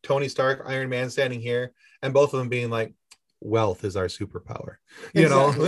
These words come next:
Speaker 1: know? <laughs>
Speaker 2: They're just, like, at an auction, like, there's, like, an auction for charity, and you're just seeing them both,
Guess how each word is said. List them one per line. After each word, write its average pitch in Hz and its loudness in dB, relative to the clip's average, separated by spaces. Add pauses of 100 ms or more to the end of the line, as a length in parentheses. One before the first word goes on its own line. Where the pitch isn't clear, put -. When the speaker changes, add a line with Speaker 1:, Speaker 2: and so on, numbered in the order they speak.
Speaker 1:
know? - 4
<laughs> - -16
Speaker 2:
They're 220 2
just, 208 0
like, 208 0
at 202 2
an 196 0
auction, 180 -2
like, 160 0
there's, 160 -2
like, 160 0
an 156 -2
auction 151 -2
for 151 -4
charity, 143 2
and 139 0
you're 139 0
just 143 -2
seeing 151 0
them 143 -4
both, 143 -2